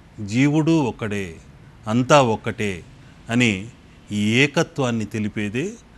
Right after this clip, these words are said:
శంకరాచార్యుల అద్వైతము. దీనిలోనే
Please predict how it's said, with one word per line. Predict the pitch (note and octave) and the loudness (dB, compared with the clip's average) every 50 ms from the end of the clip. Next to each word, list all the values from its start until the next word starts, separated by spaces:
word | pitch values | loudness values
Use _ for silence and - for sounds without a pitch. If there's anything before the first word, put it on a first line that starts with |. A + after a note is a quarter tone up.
| - - - - - | -20 -20 -20 -16 -12
శంకరాచార్యుల | - A2+ G#2+ A#2 B2+ - D#3 D3+ D3 C#3+ C3+ B2 A#2+ - - B2 A2+ G#2 G2+ G2+ G2+ G2 G2 A2 D3+ G3+ - - - - - - - - - - - - - - F#2 F#2+ | -8 -6 -4 -4 -2 0 0 0 2 0 0 -2 -4 -6 -8 -6 -4 -4 -4 -6 -8 -8 -8 -10 -12 -12 -14 -18 -20 -20 -20 -20 -20 -20 -20 -20 -20 -20 -20 -14 -10 -10
అద్వైతము. | G2 F2+ F2+ G2+ C3 B2 A2 - - G2+ F2 E2 E2 - - - - - - - - - - - - - - - - - - - - - - - - - - - - - - - - - - - - - - - A2 G#2+ G#2 G#2 | -10 -8 -2 0 2 2 0 0 -4 -12 -14 -14 -16 -20 -20 -20 -20 -20 -20 -20 -20 -20 -20 -20 -20 -20 -20 -20 -20 -20 -20 -20 -20 -20 -20 -20 -20 -20 -20 -20 -20 -20 -20 -20 -20 -20 -20 -20 -20 -20 -14 -10 -8 -8 -6 -2
దీనిలోనే | A#2 B2+ C#3 E3 F3+ F3 F3 E3+ E3+ E3 E3 D3+ | 2 4 6 6 6 6 4 4 4 4 4 2